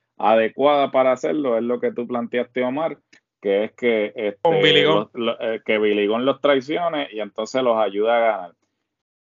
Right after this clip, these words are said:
Speaker 1: Eh, estos chamacos, fíjate, eh, difiero en cierta parte porque tu-, yo tuve la oportunidad de ver en vivo el segmento este que ellos hicieron de cuando enterraron a F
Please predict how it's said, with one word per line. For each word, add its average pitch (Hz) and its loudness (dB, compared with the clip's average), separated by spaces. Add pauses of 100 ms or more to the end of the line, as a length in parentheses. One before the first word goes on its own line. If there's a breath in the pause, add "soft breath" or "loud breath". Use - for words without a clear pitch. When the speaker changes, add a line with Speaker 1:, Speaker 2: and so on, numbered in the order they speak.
Speaker 1:
Eh, 98 -2
estos 165 -4
chamacos, 175 -2
fíjate, 110 0 (800)
eh, 95 -4 (140)
difiero 120 2
en 160 -6
cierta 156 -2
parte 147 -4
porque 107 -4
tu-, - -8
yo 113 -2
tuve 143 2
la 143 2
oportunidad 135 -2
de 131 0
ver 135 0
en 131 -6
vivo 131 -2
el 127 -4
segmento 127 -2
este 127 -2
que 117 0
ellos 123 0
hicieron 123 -2
de 113 0
cuando 110 -6
enterraron 107 0
a 131 2
F 127 -6